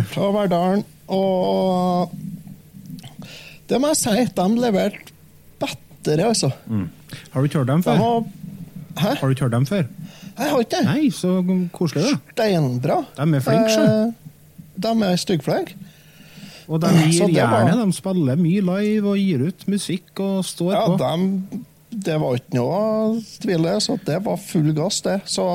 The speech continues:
Speaker 1: at ikke han vokalisten er tynnere enn han er, det skjønner ikke jeg.
Speaker 2: <laughs>
Speaker 1: Han var bedre urolig.
Speaker 2: Ja, utrolig bra frontmann. Jeg hadde meg et
Speaker 1: Han,
Speaker 2: sånn
Speaker 1: eh,
Speaker 2: lite øyeblikk med det bandet der for, eh, tre-fire år siden, når vi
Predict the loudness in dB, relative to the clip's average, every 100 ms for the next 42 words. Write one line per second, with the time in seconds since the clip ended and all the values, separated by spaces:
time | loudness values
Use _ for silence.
0 | -2 -6 -4 -4 -2 0 0 -2 -2 -6
1 | -4 -4 -2 0 0 0 0 0 0 -2
2 | -4 0 0 2 -2 -2 -4 -2 -2 -2
3 | -2 0 0 0 0 -2 -4 -8 -6 -8
4 | -8 -6 -2 0 2 2 0 0 -2 -8
5 | -14 -18 -10 -6 -2 0 0 -2 -2 -2
6 | 0 0 -2 -2 -4 -2 -2 0 -2 -2
7 | -2 -2 -2 -4 -2 -4 -4 -12 -20 -20
8 | -20 -8 -4 -2 0 2 2 4 4 4
9 | 2 0 0 0 0 -2 -4 -4 -2 0
10 | 0 0 0 0 -2 -2 -2 0 0 0
11 | 0 0 -2 -2 -4 -2 0 0 0 0
12 | 0 0 -4 -16 -6 -2 0 0